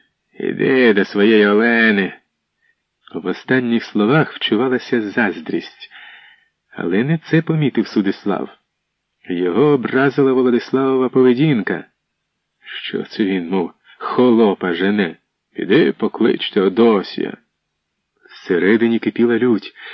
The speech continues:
уже поривався сказати недобре слово Судислав, та не насмів. Завадила боягузливість і острах перед Володиславом.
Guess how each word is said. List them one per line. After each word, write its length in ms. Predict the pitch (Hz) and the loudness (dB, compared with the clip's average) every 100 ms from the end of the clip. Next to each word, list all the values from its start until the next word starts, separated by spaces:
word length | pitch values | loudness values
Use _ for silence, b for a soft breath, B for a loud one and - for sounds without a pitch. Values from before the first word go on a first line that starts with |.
| B | B
уже 220 | 87 104 | -4 -2
поривався 560 | 101 127 117 123 117 123 | 2 2 2 0 -2 -6
сказати 500 | - 107 104 123 117 | -4 -2 -2 0 0
недобре 420 | 113 110 120 120 | 2 2 2 0
слово 480 | 120 - 107 139 131 | -4 -2 2 4 4
Судислав, 640 | - 120 110 - 107 92 82 _ _ _ _ _ _ | 0 -2 -2 -2 -2 -2 -6 _ _ _ _ _ _
та 120 | 87 | -10
не 120 | 85 | -8
насмів. 680 | 90 95 - - 95 92 80 - B B B B B B B - | -6 -6 -8 -10 -6 -4 -6 -12 B B B B B B B -14
Завадила 720 | - 90 104 135 117 117 110 | -6 -4 -2 -2 2 2 4
боягузливість 1160 | 101 104 104 113 185 156 156 147 135 - - 117 | 4 4 4 4 2 2 2 2 2 -2 -6 0
і 80 | |
острах 760 | 107 131 - - - - - - - | 4 4 2 -4 -10 -10 -8 -12 -4
перед 280 | 98 98 87 | 0 2 0
Володиславом. 1040 | 95 95 90 - - 90 - 76 71 - | 0 0 -2 -6 -4 -4 -4 -8 -12 -16